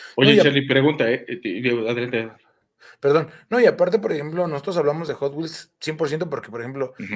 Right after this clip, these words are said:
Speaker 2: a mí me gusta el Red Line, a, a Abraham, pues, eso es lo que se especializa. Me gustan los básicos, abro cajas, abro series premium, los sets exclusivos, todo esto.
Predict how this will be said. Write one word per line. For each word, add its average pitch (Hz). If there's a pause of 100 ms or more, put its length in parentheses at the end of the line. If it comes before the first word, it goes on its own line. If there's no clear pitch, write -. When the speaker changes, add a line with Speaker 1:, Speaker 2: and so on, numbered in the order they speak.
(120)
Speaker 2:
a 139
mí 165
me 190
gusta 147
el 135
Red 123
Line, 147
a, 123
a 120
Abraham, 135
pues, 139
eso 135
es 139
lo 127
que -
se 104
especializa. 117
Me 127
gustan 139
los 120
básicos, 151
abro 143
cajas, 131 (340)
abro 139
series 147
premium, 139
los 110
sets 143
exclusivos, 123
todo 139
esto. -